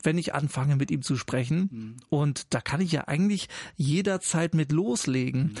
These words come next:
Speaker 1: Ähm, wie ist denn das? Wie komme ich denn jetzt weg von der Anbetung von Dingen hin zur Anbetung von Gott?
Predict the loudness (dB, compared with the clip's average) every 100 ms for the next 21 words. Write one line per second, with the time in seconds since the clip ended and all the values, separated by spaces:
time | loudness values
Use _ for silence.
0 | -12 -12 -2 2 4 2 2 0 2 2
1 | 2 2 0 -2 0 0 0 2 2 2
2 | 0 0 0 0 -2 -2 2 2 0 0
3 | 0 0 0 0 0 -2 -2 0 2 2
4 | 2 0 -2 -8 -18 -18 -8 0 2 2
5 | 0 0 2 2 0 0 0 0 -2 -2
6 | 0 2 0 -2 -6